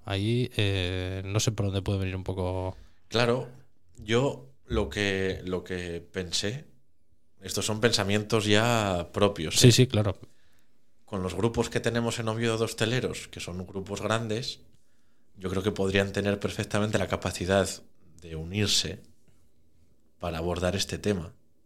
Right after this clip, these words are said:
Speaker 2: Y si hay que hacer una escuela privada, pues la hay que hacer.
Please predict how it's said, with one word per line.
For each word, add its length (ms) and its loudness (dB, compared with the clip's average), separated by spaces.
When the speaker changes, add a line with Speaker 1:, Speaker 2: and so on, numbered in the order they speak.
Speaker 2:
Y 100 -8
si 100 6
hay 80 4
que 80 2
hacer 220 4
una 520 6
escuela 420 6
privada, 440 6
pues 160 -6
la 80 2
hay 60 0
que 100 -2
hacer. 340 -2